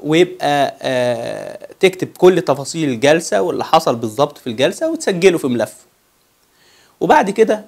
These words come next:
بيبقى في حاجة اسمها المتابعة، المريض هتتصل به بعد يومين وتنبهه إن هو يشيل الضمادات الطبية ويطهر مكانها،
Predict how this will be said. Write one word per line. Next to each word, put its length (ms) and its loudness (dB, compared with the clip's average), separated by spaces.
بيبقى 280 -2
في 140 -6
حاجة 220 2
اسمها 300 -2
المتابعة، 560 2
المريض 500 4
هتتصل 640 -4
به 240 0
بعد 260 6
يومين 600 0
وتنبهه 960 2
إن 80 2
هو 160 4
يشيل 320 -2
الضمادات 540 -4
الطبية 720 0
ويطهر 480 0
مكانها، 580 0